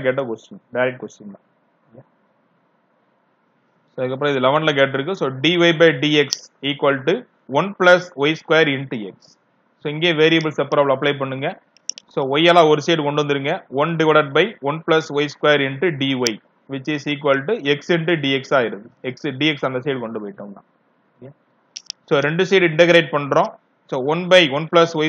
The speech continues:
square எப்படி எழுதிக்கிடலாம் Integrate பண்ணோம்னா? Tan inverse of y. So, right சைடுல x மட்டும் இருக்கு. இதை வந்து integrate பண்ணோம்னா எக்ஸ் ஸ்கொயர் by two plus constant கிடைக்கும். அவ்வளவுதான்.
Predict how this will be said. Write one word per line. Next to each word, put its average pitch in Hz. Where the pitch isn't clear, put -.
square 151
எப்படி 147
எழுதிக்கிடலாம் 143
Integrate 147
பண்ணோம்னா? 143
Tan 190
inverse 160
of 185
y. 107
So, 139
right 170
சைடுல 175
x 165
மட்டும் 160
இருக்கு. 147
இதை 143
வந்து 160
integrate 156
பண்ணோம்னா 143
எக்ஸ் 190
ஸ்கொயர் 180
by 151
two 185
plus 151
constant 139
கிடைக்கும். 98
அவ்வளவுதான். 110